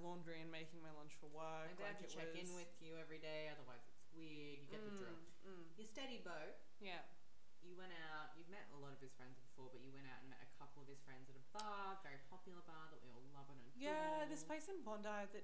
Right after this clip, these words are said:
Speaker 1: it was, like, a nice night with a couple of his friends, a guy and a girl, neither of which I'd met before. They were housemates. Um, he was, like, primarily friends with the guy, but the girl he's also friends with. Anyway, blah, blah, blah.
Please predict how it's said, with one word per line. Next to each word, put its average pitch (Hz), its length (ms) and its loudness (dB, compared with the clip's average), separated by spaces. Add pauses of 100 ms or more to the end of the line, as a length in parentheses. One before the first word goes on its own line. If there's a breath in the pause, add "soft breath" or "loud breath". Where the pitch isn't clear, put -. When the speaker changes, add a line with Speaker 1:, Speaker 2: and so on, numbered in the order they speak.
Speaker 1:
it 247 100 0
was, 254 160 0
like, 262 140 0
a 302 80 0
nice 214 340 2
night 196 180 2
with - 40 -2
a 190 80 -2
couple 190 200 0
of 185 80 0
his 185 160 0
friends, 180 440 0
a 175 80 -4
guy 175 420 0
and 175 140 0
a 170 40 0 (120)
girl, 170 400 2 (380 loud breath)
neither 190 280 4
of 175 80 2
which 180 180 2
I'd 180 160 4
met 175 200 2
before. 170 640 4 (140)
They 180 180 2
were 175 480 4 (460)
housemates. 185 840 0
Um, 180 300 2
he 190 100 2
was, 185 120 0
like, 180 180 0
primarily 180 520 2
friends 170 680 0
with 160 240 -2 (180)
the 180 80 -2
guy, 165 400 2
but 170 100 -2 (120)
the 180 100 -2
girl 170 220 2
he's 165 120 0
also 156 220 0
friends 151 280 -2
with. - 160 -2 (360 loud breath)
Anyway, 190 360 4
blah, 185 120 6
blah, 185 160 2
blah. - 240 0